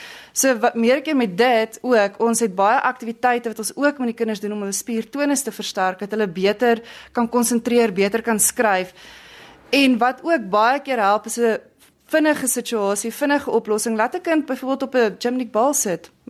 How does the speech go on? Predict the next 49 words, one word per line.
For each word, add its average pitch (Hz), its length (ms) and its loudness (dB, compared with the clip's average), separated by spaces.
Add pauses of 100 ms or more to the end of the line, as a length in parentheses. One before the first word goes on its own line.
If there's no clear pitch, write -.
in - 80 2
die 247 100 0
klas 233 380 0
met 226 160 -2
'n 233 40 -2
spiertonusprobleem, 226 1080 0 (360)
want 233 140 4
dan 233 100 4
sal 254 140 0
hulle 247 180 2
ook 277 200 2
regop 233 360 -2
gaan 233 140 -2
sit, 214 240 2
want 214 120 -4
jy 220 80 -2
kan 262 160 0
nie 262 360 -2
te 277 120 0
veel 240 340 0
s-, - 180 -4 (320)
sak 220 420 0
op 202 120 -10
'n 196 100 -6
bal 185 220 2
nie, 202 100 -2
want 185 120 -2
dan 190 100 -4
gaan 220 120 -4
jy 196 320 0 (240)
afval. 190 520 -6 (460)
So - 160 -6
dis 254 220 2
hoe 285 140 0
ons 269 340 4
ook 269 100 -4
met 226 120 0
dit 202 180 2
werk 196 300 2
en 214 240 -4
die 190 200 -2
spiertonus 277 800 2
veral 226 360 2
kom 240 200 -2
ook 233 100 -4
by 226 80 2
jou 208 300 4
skrif - 480 -4
in. 170 280 -10